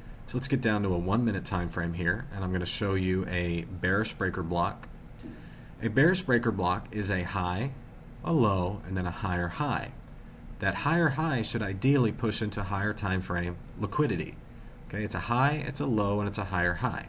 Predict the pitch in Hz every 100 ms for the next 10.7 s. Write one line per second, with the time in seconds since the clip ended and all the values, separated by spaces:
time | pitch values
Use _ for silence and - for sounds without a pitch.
0 | - - - - - - - - - -
1 | - - - 98 117 165 98 98 - -
2 | - 110 113 98 101 107 - 101 90 101
3 | 87 - - - - - - - - 92
4 | 101 135 - - - - - - - -
5 | - - - - - 101 98 - 82 -
6 | - - - - - - 92 - - -
7 | - - - - - - - - - -
8 | - - - - 160 165 180 175 151 -
9 | 131 127 117 110 104 98 98 107 107 95
10 | 101 98 98 110 127 92